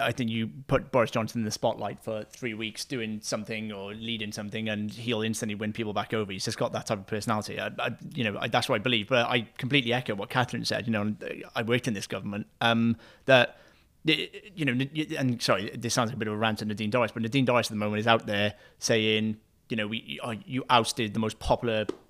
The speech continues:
uh, prime minister we've ever had," blah, blah, blah, all this sort of stuff. Um, and no one at the moment is really, re-, 'cause of, 'cause of the chaos that's been ongoing since Boris Johnson resigned, no one's really looking at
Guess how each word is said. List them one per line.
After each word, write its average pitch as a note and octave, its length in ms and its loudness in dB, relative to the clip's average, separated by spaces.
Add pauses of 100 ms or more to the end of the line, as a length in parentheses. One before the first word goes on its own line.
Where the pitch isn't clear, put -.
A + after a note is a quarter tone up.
uh, B2 180 -2
prime A2+ 240 -2
minister A2 240 -4
we've G#2+ 140 -4
ever A2+ 120 -2
had," G#2+ 300 -2
blah, A2 180 0
blah, G#2 140 -4
blah, - 140 -12
all A#2+ 80 -4
this A2 160 -4
sort - 160 -4
of - 40 -8
stuff. - 300 -8 (300)
Um, C3 320 8 (240)
and C3 120 2
no C#3+ 120 12
one D3+ 120 12
at B2+ 120 4
the C3 40 2
moment B2+ 420 4
is A#2+ 140 -8
really, B2+ 380 6
re-, A2+ 140 -4
'cause C3 180 -2
of, B2 100 -2
'cause C3+ 140 -4
of B2 80 -2
the A2 60 -6
chaos B2 380 2
that's A2 100 -8
been A2 180 -4
ongoing G#2+ 380 0
since G#2+ 320 -4
Boris A2 240 -2
Johnson A2 280 -6
resigned, G#2+ 360 0
no B2 80 2
one's C3 180 2
really A#2 160 0
looking A2+ 300 0
at G#2+ 200 -2